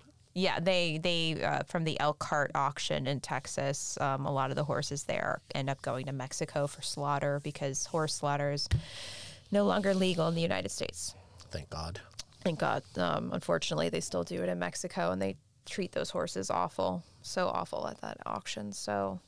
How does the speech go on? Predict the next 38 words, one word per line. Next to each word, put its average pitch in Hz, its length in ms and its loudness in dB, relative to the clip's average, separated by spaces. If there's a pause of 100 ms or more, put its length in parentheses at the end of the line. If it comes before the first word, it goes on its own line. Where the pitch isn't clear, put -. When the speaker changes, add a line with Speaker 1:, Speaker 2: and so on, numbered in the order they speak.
Speaker 1:
thankfully 98 420 -2
they 170 140 -2
were 165 140 0
rescued, 175 520 -2
and 170 160 -4
I 165 100 0
was 165 160 -6
able 170 240 0
to - 140 -6
take 170 280 0
them 165 140 0
on, 175 440 4
and 160 220 0 (400)
eventually 175 440 2
one 165 200 2
day 175 180 4
I 170 100 4
work 160 220 2
hard 156 260 2
because 170 240 -4
I 160 40 -2
wanna 156 180 -4
have - 100 -4
my 156 120 -4
own 160 180 -2
animal 165 340 -2
sanctuary. 175 760 -4
So - 380 -2 (840)
that's, - 320 -4
uh, 190 400 0 (260)
the 190 100 -2
minis 175 360 0
were 180 100 0
the 175 60 0
first 175 320 -4
piece - 280 -4
of 170 80 -8
that. - 260 -2